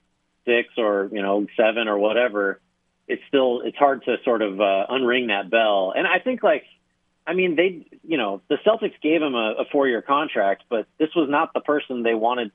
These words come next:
to be coaching the team this year. You know, this was a reaction to Ime Udoka being fired and,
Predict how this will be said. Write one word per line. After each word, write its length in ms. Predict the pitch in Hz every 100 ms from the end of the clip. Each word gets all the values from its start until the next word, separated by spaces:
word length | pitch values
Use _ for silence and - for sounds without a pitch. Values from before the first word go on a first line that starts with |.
| -
to 160 | 98 -
be 140 | 120 107
coaching 500 | 131 123 - 113 101
the 80 |
team 260 | 95 175 196
this 120 | 92 -
year. 240 | 92 - -
You 80 | 117
know, 160 | 117 113
this 140 | 139 139
was 160 | 131
a 160 | 117 110
reaction 540 | 98 104 120 - 127 113
to 340 | 120 110 104 - 117
Ime 80 |
Udoka 760 | 123 117 107 113 113 131 123 113
being 220 | 107 117
fired 500 | - 98 101 113 139 - _ _ _ _
and, 460 | 110 110 104 104